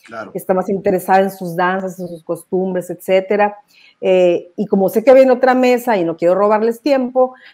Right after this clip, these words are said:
Speaker 2: eh, resumo de esta manera lo del festival. Estamos muy contentos y, eh, gracias a Sin Censura, que todos los días estuvo mencionando en las noches de gala junto con otros patrocinadores en los micrófonos del Palacio Municipal de Álamos, como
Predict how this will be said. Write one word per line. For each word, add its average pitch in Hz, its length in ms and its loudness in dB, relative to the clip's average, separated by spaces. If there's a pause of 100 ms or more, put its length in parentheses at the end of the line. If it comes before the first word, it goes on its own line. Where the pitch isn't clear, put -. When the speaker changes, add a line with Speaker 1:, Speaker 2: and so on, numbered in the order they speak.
(100)
Speaker 2:
eh, 165 580 0
resumo 208 560 -2
de 190 80 0
esta 190 180 -6
manera 185 360 -4
lo 196 80 -2
del 180 140 -4
festival. 202 540 0
Estamos 202 300 -6
muy 196 140 -8
contentos 269 720 -6 (100)
y, 320 340 -2 (560)
eh, 185 400 2
gracias 208 300 -2
a - 20 -2
Sin 202 220 -6
Censura, 262 480 -4
que 220 100 -4
todos 240 340 2
los 269 160 -2
días 214 180 0
estuvo 226 340 -4
mencionando 208 720 -4
en 190 80 -6
las 170 140 -6
noches 175 280 -6
de 190 120 -2
gala 220 300 2
junto 220 420 -6
con 180 120 -6
otros 208 220 -6
patrocinadores 185 920 -4 (400)
en 233 400 0
los 190 160 -2
micrófonos 180 640 -2
del 180 120 -2
Palacio 170 460 -4
Municipal 170 560 -6
de 180 80 -2
Álamos, 202 480 -2
como 160 440 -8